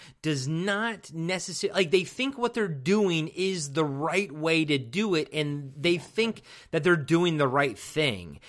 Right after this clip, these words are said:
And he may, you know, he may be aware of his actions and everything, but at the end of the day, he, he doesn't believe he's the bad guy, you know, and that's what makes him a great villain.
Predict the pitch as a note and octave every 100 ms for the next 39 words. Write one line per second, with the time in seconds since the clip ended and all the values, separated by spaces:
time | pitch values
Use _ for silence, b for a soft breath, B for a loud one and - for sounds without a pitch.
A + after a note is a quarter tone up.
0 | B - D3 C#3+ C#3+ G#3 G#3 B3+ B3+ A#3+
1 | B3+ G#3 A3 B3+ C#4 C4 B3+ D3+ D3 G#3
2 | G3 D#3 C#3 C3 D3 G3+ B3+ - D#3+ C3
3 | C#3 C3+ C#3 C3+ C#3+ C#3 D#3+ - G3 F3+
4 | E3+ D3 C3 F#3 F#3 D3+ C#3 B B -
5 | F3+ E3+ D3 - - C4 D4 G3 D#3 F3+
6 | G#3 D3+ G3+ E3 C3 - C#3 D3+ C3 -
7 | - G1+ - B B - D#3+ C#3 B2+ D3
8 | D#3 D#3+ F3 G#3 G#3 G3+ F3 D3+ D3 C#3+
9 | - - C#3+ C#3 B2+ B2+ C3 A#2 B2+ A#2+
10 | A2 - G#2 A#2 F2 -